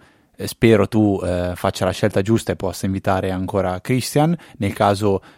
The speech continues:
eh, potremmo al-, alternare, però diciamo che Christian secondo me è stato un ospite molto piacevole e sono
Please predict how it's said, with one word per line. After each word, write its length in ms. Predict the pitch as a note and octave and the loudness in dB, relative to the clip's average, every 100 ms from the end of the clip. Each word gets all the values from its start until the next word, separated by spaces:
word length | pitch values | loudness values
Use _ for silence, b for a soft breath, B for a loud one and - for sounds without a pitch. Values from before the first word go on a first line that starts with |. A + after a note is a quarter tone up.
| b | b
eh, 300 | G2 F2+ F2 | -8 -6 -6
potremmo 360 | G#2+ G2+ F#2+ F#2+ | -8 -4 -2 0
al-, 100 | F#2 | -4
alternare, 720 | - G2+ - F#2+ F2+ G2 G#2 F#2+ | -6 -8 -4 -2 -2 0 0 2
però 280 | A2 A#2 G2 | 4 4 4
diciamo 320 | A2 A#2 A2 | 0 2 2
che 140 | A2+ | 2
Christian 340 | G#2+ A#2+ - A2 | 0 0 2 0
secondo 260 | G#2 G2 | 0 -2
me 240 | G2 G2+ - | -2 -4 -4
è 120 | D4 | -6
stato 500 | - - G2 F#2 F2+ | -2 0 0 0 -2
un 120 | G#2 | -2
ospite 520 | G2+ - G#2 G2 F#2 F2+ | -4 -4 -6 -2 -2 0
molto 280 | G#2+ G2+ | 0 0
piacevole 500 | G#2+ C3+ C3+ C3 D#3+ B B B B - | -2 2 2 4 2 B B B B 2
e 720 | B2+ A2+ A2 G#2+ G#2 G#2 G2+ | 6 6 6 6 6 4 0
sono 1040 | - - C3 B2 B2 A#2 A2+ A2 G#2+ G#2 | -6 -2 4 6 6 4 4 4 2 0